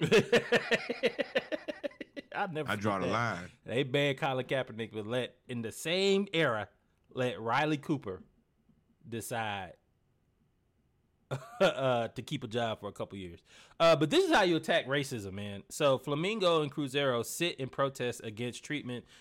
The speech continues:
Speaker 1: of Vin-, Vinicius Junior We reported on Vinicius two weeks ago, uh, to where he was being yelled at by the opponents around,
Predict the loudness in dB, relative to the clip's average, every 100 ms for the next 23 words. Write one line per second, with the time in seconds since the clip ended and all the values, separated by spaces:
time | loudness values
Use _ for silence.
0 | _ -10 -4 -2 -2 -6 _ _ _ -10
1 | -8 -8 -8 -6 -6 -6 -6 -4 -4 -6
2 | -16 -14 -8 -8 -6 0 2 2 0 -4
3 | -6 -4 -4 -4 -4 -4 -4 -6 -6 -6
4 | _ _ _ _ -2 2 2 0 -4 0
5 | 2 2 2 0 2 2 2 -2 -4 0
6 | 0 0 -4 -10 -14 -4 0 0 0 -4
7 | -4 -6 -4 -4 -6 -6 -10 -6 -6 -6
8 | -8 -14 -20 _ _ _ _ -4 -2 -2
9 | -2 -8